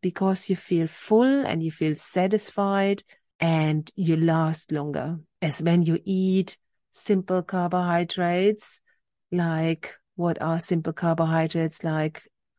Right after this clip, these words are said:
pasta, potato, bread, um, rice. They are simple carbohydrates, and we come to that later, how they work in your body.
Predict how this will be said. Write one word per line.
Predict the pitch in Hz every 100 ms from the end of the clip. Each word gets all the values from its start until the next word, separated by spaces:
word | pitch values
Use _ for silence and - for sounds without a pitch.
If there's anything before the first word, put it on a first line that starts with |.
| -
pasta, | 185 - - 170 165 160
potato, | - 156 170 165 165 156 151 151 147 151
bread, | 156 - 165 151 147 151 151 160 - -
um, | - 160 151 151 147
rice. | 139 127 135 147 185 - - - - _ -
They | 180
are | 175
simple | - 185 170
carbohydrates, | 170 175 165 165 165 147 151 151 160 180
and | - 160
we | 160
come | 156 185 185
to | 180 170
that | 170 160
later, | 147 135 147 160 180 180
how | 165 160
they | 156
work | 156 147 147 160
in | 147
your | 156 151
body. | 143 139 143 175 202